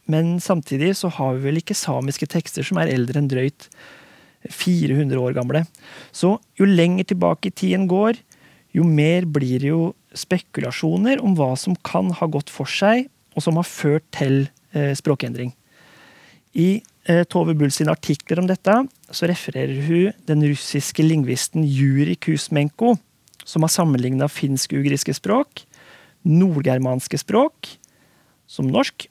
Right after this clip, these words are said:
og vestgermanske språk, som for eksempel engelsk og tysk og nederlandsk. Og der nordgermanske og vestgermanske språk skiller lag, og der de nordgermanske trekka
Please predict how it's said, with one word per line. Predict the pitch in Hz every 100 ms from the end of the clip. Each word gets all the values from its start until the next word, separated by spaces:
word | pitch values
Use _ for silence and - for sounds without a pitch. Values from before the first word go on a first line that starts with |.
| -
og | 165 196 185
vestgermanske | 214 - - 127 123 120 - 135
språk, | - 123 - -
som | - 147
for | 143
eksempel | 147 135 127 139 -
engelsk | 131 123 123 - 135
og | 127 -
tysk | 127 - 135
og |
nederlandsk. | 127 117 123 139 - - _ - - - - - - -
Og | 156
der | 160 190 220 _ _ -
nordgermanske | 185 214 202 151 143 143 135 139 - 233 311 _ _ _ _ _ _
og | 156 165 214 -
vestgermanske | 151 196 - - 131 139 139 143 -
språk | - 170 208 254 - - _ _
skiller | - - 214 196 151
lag, | 160 240 339 - - _ _ _ - - -
og | 175
der | 160 151
de | 165
nordgermanske | 208 208 208 214 165 143 139 139 143 - 180
trekka | - 160 - - 214